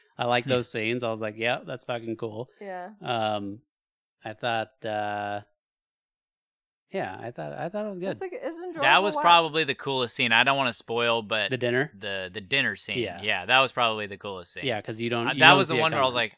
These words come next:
Speaker 3: I was like, "I didn't, no, no." I was like, "Holy <laughs> fuck."
Speaker 1: Yeah.
Speaker 3: <laughs> Oh my God. That was
Speaker 2: Yeah.
Speaker 3: probably the one moment where I was like, "Jesus."
Speaker 1: Crowd anti-pleasing moment where it's
Speaker 2: Mm.
Speaker 1: like, it's really, like, it's a cool scene, but it's like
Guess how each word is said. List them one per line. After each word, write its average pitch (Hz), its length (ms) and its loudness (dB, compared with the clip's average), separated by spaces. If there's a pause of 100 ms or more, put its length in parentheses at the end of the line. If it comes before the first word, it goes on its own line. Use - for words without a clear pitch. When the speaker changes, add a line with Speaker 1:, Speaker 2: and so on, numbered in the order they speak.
Speaker 3:
I 117 160 2
was 123 100 -2
like, 117 160 -4
"I 120 140 2
didn't, 117 300 -4
no, 107 220 0
no." 95 120 -10
I 92 100 -8
was 117 120 -6
like, 120 80 -2
"Holy 120 240 -2
<laughs> - 20 -12
fuck." 233 380 -4 (120)
Speaker 1:
Yeah. 104 220 -8 (140)
Speaker 3:
<laughs> - 140 -10
Oh 160 140 2 (160)
my 110 120 -6
God. 127 600 -2 (720)
That 233 220 -8
was 120 100 -4
Speaker 2:
Yeah. 123 40 -16
Speaker 3:
probably 123 320 -2
the 117 120 -2
one 120 340 0
moment 101 380 -10
where 98 140 -10
I 95 100 -6
was 98 140 -10
like, 101 240 -16 (180)
"Jesus." 123 540 -8 (720)
Speaker 1:
Crowd 135 460 0
anti-pleasing 180 960 -4
moment 214 400 -6 (100)
where 120 200 -2
it's 117 120 -4
Speaker 2:
Mm. - 40 -4
Speaker 1:
like, 117 140 -2
it's 120 180 -4
really, 143 260 2
like, 117 200 0
it's 117 100 -4
a 120 40 -4
cool 139 400 2
scene, 135 220 0
but 117 120 -2
it's - 140 -8
like 107 300 -10